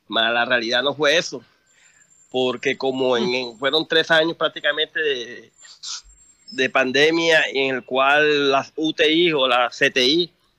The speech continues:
fueron solamente acondicionadas para ese tipo de, de enfermedad y, y de emergencia epidemiológica mundial. Eh, nos dedicamos a eso y las cirugías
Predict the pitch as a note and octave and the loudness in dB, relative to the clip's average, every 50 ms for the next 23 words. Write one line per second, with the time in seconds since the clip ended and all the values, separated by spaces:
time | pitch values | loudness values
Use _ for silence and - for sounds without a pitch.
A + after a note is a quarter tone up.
0 | _ _ _ B2+ B2+ C3 C#3 C#3+ - - C3+ C3+ C3+ C3+ C#3 C#3 C3 - C#3+ B2+ | _ _ _ -6 -6 -4 -4 -6 -8 -6 -4 -2 0 0 0 -2 -2 -2 -2 -2
1 | - - - - A2+ - - C3 C3 C3 A#2 - A#2+ A2+ B2 C3 C3 - C3+ B2 | -2 -4 -8 -8 -8 -6 -6 -6 -6 -6 -4 -2 0 2 2 2 2 0 -2 -2
2 | - C3+ - C3+ C3 - C#3 B2+ B2 A2 F#2+ - _ _ _ _ _ _ _ _ | -2 -4 -6 -6 -8 -6 -6 -4 -4 -4 -6 -6 _ _ _ _ _ _ _ _
3 | _ _ _ _ _ _ _ _ _ _ _ _ _ _ _ - C3 C3 B2 A2+ | _ _ _ _ _ _ _ _ _ _ _ _ _ _ _ -4 -2 -2 -2 0
4 | - C#3 B2 - A2+ A2+ B2 C3 C#3+ D3+ D3 C#3 C3 B2 G2+ G2+ F#2+ - _ _ | 0 0 0 2 2 2 4 4 4 4 4 2 2 0 -4 -8 -14 -20 _ _
5 | _ _ _ _ _ _ - A2 B2 A#2+ B2 A#2+ B2 B2 A#2+ A#2+ A#2 A#2 B2+ C#3 | _ _ _ _ _ _ -14 -12 -10 -6 -2 0 0 0 0 -2 -2 -2 -2 -4
6 | C3 - D3 C#3 A#2+ G#2+ G2 - - - - - - - _ _ _ _ _ _ | -4 -2 -2 0 0 0 -2 -6 -12 -16 -14 -14 -16 -18 _ _ _ _ _ _
7 | _ _ _ _ _ _ - - - - C3 B2 B2+ C3 B2 C3 B2+ C3 C#3 D3+ | _ _ _ _ _ _ -20 -14 -10 -6 -4 -4 -2 -2 0 0 0 0 -2 -2
8 | - C#3 B2+ B2+ B2+ C3 C3 D3+ E3 E3 C#3+ A#2+ A2+ - _ _ _ - - B2+ | 0 -2 -2 -2 -4 -4 0 2 2 2 2 0 -2 -8 _ _ _ -18 -12 -10
9 | C3+ B2+ B2 B2 A#2+ A#2 A2+ A2+ A2+ G#2+ F#2+ F#2+ - - _ _ _ _ _ _ | -8 -6 -4 -4 -4 -4 -4 -4 -6 -8 -10 -14 -20 -20 _ _ _ _ _ _
10 | _ _ _ _ _ _ - B2+ C3 C3+ C#3+ C#3 C#3+ C#3 - C#3+ D3 E3 E3+ E3+ | _ _ _ _ _ _ -10 -4 -2 0 2 2 2 2 2 0 0 2 2 2
11 | D#3+ D#3+ D#3+ D#3 - F#3 F3+ E3+ D#3+ D#3 D3 C#3+ C3 - - D3+ D3+ D3 B2 C#3 | 4 2 2 0 -2 -6 -6 -4 -4 -2 0 0 0 0 -2 -4 -6 -4 -4 -2
12 | E3+ F#3 F#3+ F3+ D#3 - - - - | 0 2 2 2 0 -2 -6 -16 -20